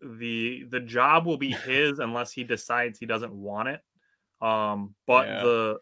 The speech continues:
Speaker 1: the comments that he was making this past weekend makes me s-, like, makes me feel that he does want the job.
Speaker 2: Mm-hmm.
Speaker 1: Um, and that to me is enough to, to pretty much think that the job is his. Um, and it's just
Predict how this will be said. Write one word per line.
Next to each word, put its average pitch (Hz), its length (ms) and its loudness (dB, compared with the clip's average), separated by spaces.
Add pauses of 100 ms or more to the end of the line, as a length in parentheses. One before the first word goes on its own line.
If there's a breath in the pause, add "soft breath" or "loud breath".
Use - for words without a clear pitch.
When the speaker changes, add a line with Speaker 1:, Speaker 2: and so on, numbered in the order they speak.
Speaker 1:
the 123 100 -2
comments 135 520 0
that 123 100 -2
he 127 100 -2
was 117 140 -2
making 113 400 -4
this 107 160 -4
past 117 380 0
weekend 113 320 -2
makes 110 200 -4
me 110 100 -8
s-, - 260 -14 (180)
like, 107 160 -8
makes 110 220 -10
me 107 80 -10 (100)
feel 117 160 -2
that 117 80 -4
he 110 260 -10
does 107 340 -8
want 123 240 -2
the 135 80 -8
job. 139 360 -2 (480)
Speaker 2:
Mm-hmm. 98 180 -14
Speaker 1:
Um, 107 480 0 (140)
and 113 240 0
that 113 360 6 (200)
to 120 140 -8
me 113 280 -2
is 104 140 0
enough 104 720 -2 (1000)
to, 104 200 -4 (800)
to - 80 -4
pretty 175 380 2
much 180 300 2
think 175 520 0
that 151 160 2
the 160 60 -2
job 160 260 2
is 160 120 -2
his. 175 440 -2 (420)
Um, 104 400 -2 (840)
and 127 140 0
it's 117 140 -6
just 120 300 0